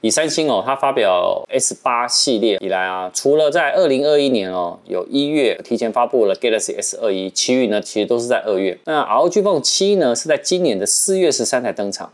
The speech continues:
啊，你也可以看到说，哎，是真的提早很多哈。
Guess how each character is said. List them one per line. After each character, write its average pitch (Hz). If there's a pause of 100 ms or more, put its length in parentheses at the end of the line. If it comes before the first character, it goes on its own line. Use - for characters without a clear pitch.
啊， 107
你 117
也 120
可 123
以 127
看 123
到 117
说， 107 (120)
哎， 147 (180)
是 -
真 123
的 113
提 107
早 92
很 80
多 82
哈。 85